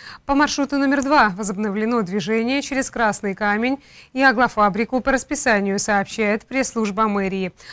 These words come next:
Автобус вновь стал ходить после ремонта участка автодороги по улице Береговая, Краснокаменская.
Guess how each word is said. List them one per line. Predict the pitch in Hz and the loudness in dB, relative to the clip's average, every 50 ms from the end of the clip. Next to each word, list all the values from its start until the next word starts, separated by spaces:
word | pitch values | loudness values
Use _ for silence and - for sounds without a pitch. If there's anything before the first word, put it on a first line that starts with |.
| - - - | -16 -12 -2
Автобус | - 208 208 - - 277 247 254 294 277 - - - | 0 0 0 0 0 -2 0 0 0 0 -2 -4 -6
вновь | 233 202 233 262 277 226 - | -6 -2 0 0 0 0 -2
стал | - - 208 202 202 | -2 0 0 0 0
ходить | - 208 202 190 214 196 - | 0 -2 -2 -2 -2 -4 -4
после | - 214 - - 196 | -6 -6 -6 -4 -4
ремонта | 214 208 208 208 208 202 214 | -2 0 0 0 0 -2 -2
участка | 214 202 - 214 202 202 - - 208 196 | -4 -4 -2 -2 -2 -2 -2 -4 -4 -4
автодороги | - - 214 190 202 202 196 214 233 214 262 | -4 -4 -4 -2 0 0 0 0 -2 -2 -2
по | - - 269 | -2 0 0
улице | 269 262 254 269 247 - - 262 254 - - _ _ _ | 2 2 0 -2 -2 -2 -4 -4 -4 -6 -12 _ _ _
Береговая, | 240 233 285 302 285 262 247 214 185 196 202 214 240 254 | -4 -2 0 0 2 2 2 4 4 4 4 4 2 2
Краснокаменская. | - - 220 - - - 208 190 - 202 190 190 190 190 190 175 - - 196 196 190 190 185 170 | 0 -4 -6 -6 -6 -6 -6 -6 -4 -4 -4 -4 -4 -6 -6 -8 -8 -6 -4 -4 -2 -4 -4 -8